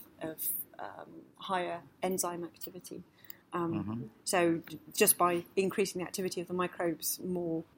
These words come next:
Speaker 1: of the older carbon is, is also mineralised in the process. The second hypothesis is that when you add, um, large inputs of carbon, you create a, a, a nitrogen deficit because decomposition occurs at a fixed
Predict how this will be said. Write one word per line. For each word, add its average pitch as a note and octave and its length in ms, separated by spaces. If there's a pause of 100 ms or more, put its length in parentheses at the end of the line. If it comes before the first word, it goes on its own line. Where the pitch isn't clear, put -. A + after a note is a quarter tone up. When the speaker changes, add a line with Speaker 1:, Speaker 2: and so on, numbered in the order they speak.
Speaker 1:
of F3 140
the E3+ 200
older E3+ 360 (340)
carbon E3+ 540
is, - 460
is E3+ 120
also D#3+ 420 (260)
mineralised E3+ 720
in E3+ 140
the E3+ 60
process. F3+ 480 (520)
The G3+ 80
second G#3 340
hypothesis F3+ 600
is E3+ 120
that - 120
when F3 140
you F3 160
add, E3+ 300 (200)
um, E3 320 (420)
large F3+ 340
inputs - 340
of F3 80
carbon, G#3+ 380
you F3+ 120
create E3+ 420
a, E3+ 60
a, - 920
a F3 60
nitrogen F3+ 440
deficit - 520
because - 360 (100)
decomposition E3+ 560
occurs D#3+ 320
at - 100
a - 40
fixed - 420